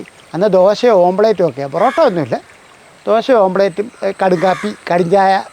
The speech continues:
ഇങ്ങനത്തെ ഒരു ഐറ്റം ഒക്കെ ഉണ്ടാക്കും. ഞാനും ഞങ്ങളുടെ, ആ, അപ്പനും കൂടെ ആയിരുന്നു അത് ചെയ്തുകൊണ്ടിരുന്നത്. അപ്പോൾ പതിനൊന്ന് മണി, പന്ത്രണ്ട് മണിയൊക്കെ ആവും വീട്ടിൽ വരുമ്പോഴത്തേക്ക്. കാര്യം ഇതെല്ലാം പിറക്കി വെച്ച് അന്ന് നാല് വീലം വണ്ടിയില്ലേ, ആ വണ്ടിയിലാണ്. എന്നിട്ട് തള്ളി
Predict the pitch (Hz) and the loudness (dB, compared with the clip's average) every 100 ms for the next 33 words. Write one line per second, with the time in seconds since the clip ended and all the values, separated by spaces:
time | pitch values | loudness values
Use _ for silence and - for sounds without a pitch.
0 | - - - - - 202 233 214 226 214 | -20 -20 -20 -20 -12 -2 -2 0 0 0
1 | 208 208 202 208 175 185 156 156 143 208 | 2 0 2 0 0 0 0 -2 -2 0
2 | 220 220 214 202 190 - - - - - | 0 -2 -4 -2 -2 -4 -12 -20 -16 -12
3 | - 220 214 202 214 214 185 156 151 160 | -4 -2 -2 -2 -2 0 0 -2 -2 -2
4 | 170 170 139 - - - - - - - | 0 0 -2 -8 -20 -20 -20 -20 -20 -20
5 | - - - - - - - 131 160 156 | -20 -20 -20 -20 -20 -20 -14 -6 -6 -4
6 | 151 175 202 220 233 196 190 202 196 233 | -4 0 0 0 0 0 0 -2 -2 0
7 | 240 196 214 156 143 - - - - - | 0 0 0 0 -2 -6 -16 -20 -20 -20
8 | - - 170 175 240 175 160 160 143 120 | -20 -8 -2 0 2 2 0 -4 -4 -8
9 | - - - - - - - 196 220 233 | -12 -20 -20 -20 -20 -20 -8 -4 0 2
10 | 226 240 214 214 208 214 208 190 214 202 | 2 0 0 0 0 -2 0 0 0 0
11 | 208 220 240 254 226 208 202 220 - - | 0 0 -2 -2 0 -2 -2 -2 -4 -4
12 | 214 202 185 226 220 156 147 - - - | -2 0 0 2 2 0 -2 -6 -10 -20
13 | - - - - 247 214 226 226 | -20 -20 -18 -8 -6 -2 -2 0